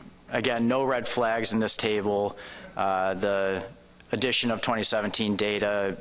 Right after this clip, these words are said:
the, the percentages by gear type and by state were about the same.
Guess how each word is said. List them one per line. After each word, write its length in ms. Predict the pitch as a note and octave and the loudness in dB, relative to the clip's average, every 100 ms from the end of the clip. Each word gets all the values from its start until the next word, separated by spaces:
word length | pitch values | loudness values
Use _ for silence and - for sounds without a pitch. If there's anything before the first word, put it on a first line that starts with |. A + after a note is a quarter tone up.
| - | -4
the, 160 | A2 F#2 - - - - - - - | -4 -4 -10 -20 -18 -16 -16 -16 -2
the 400 | A2+ G2 F#2+ F#2+ | 0 2 0 0
percentages 840 | A2+ - A#2 G#2+ F#2+ G#2 G2+ - - - - | 0 2 2 0 2 2 2 0 -4 -6 -4
by 160 | G2+ | -2
gear 240 | G2+ G#2 G2+ | 0 0 0
type 300 | A2 G2+ G2+ | 0 0 0
and 100 | F#2+ | 0
by 140 | F#2+ | 0
state 320 | - G#2 G2 | 0 0 0
were 320 | F2+ F#2+ F#2+ - - - | 0 -2 -2 -6 -14 -6
about 280 | A2+ G2 F#2 | -2 0 0
the 80 | F#2 | -2
same. 360 | - F#2+ F#2 | -2 -2 -2